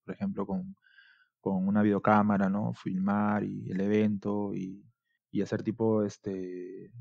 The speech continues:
tipo de entrevistas, ¿no? Así en vivo, no sé, o grabadas.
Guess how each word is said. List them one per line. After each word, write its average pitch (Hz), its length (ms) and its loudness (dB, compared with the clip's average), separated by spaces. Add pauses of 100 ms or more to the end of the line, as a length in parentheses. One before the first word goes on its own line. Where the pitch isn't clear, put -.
(120)
tipo 107 180 -6
de 113 60 2
entrevistas, 107 520 2
¿no? 101 200 -2
Así 98 240 -4
en 98 100 0
vivo, 104 460 -2 (100)
no 95 100 -10
sé, 101 220 -2
o 98 80 0
grabadas. 98 540 0